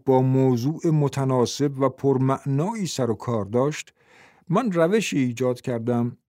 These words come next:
تا احساس تهدید و اضطراب در جلسات کاهش یابد.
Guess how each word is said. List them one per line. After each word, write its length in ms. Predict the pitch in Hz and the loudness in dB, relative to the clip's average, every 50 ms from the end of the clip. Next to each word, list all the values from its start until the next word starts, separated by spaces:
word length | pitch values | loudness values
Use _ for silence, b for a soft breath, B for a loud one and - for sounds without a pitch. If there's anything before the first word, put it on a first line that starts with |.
| _ _ _ _ _ _ _ - | _ _ _ _ _ _ _ -4
تا 160 | - 143 143 | -2 -2 0
احساس 600 | - - 143 135 117 - - - 147 143 135 - | 0 0 -2 -2 -2 -4 -2 0 2 2 2 0
تهدید 760 | 147 139 - - 143 127 120 101 101 - 143 170 175 170 156 | -2 -4 -4 -4 -6 -6 -6 -6 -8 -4 -2 -2 0 0 0
و 80 | 151 135 | 0 0
اضطراب 580 | 131 131 - - - 135 123 123 120 117 113 | 0 -2 -4 -4 -2 0 2 2 2 2 2
در 180 | 110 120 117 113 | 0 0 0 0
جلسات 800 | 104 107 123 123 127 123 120 - - 160 170 175 170 175 - _ _ _ _ _ _ - | 0 -2 0 0 0 -2 -4 -2 -2 -2 -2 -2 -4 -6 -12 _ _ _ _ _ _ -16
کاهش 420 | - - 202 180 202 185 - - - | -8 -6 -4 -4 -4 -6 -8 -8 -8
یابد. 340 | 101 92 85 - 53 - | -10 -10 -10 -14 -16 -20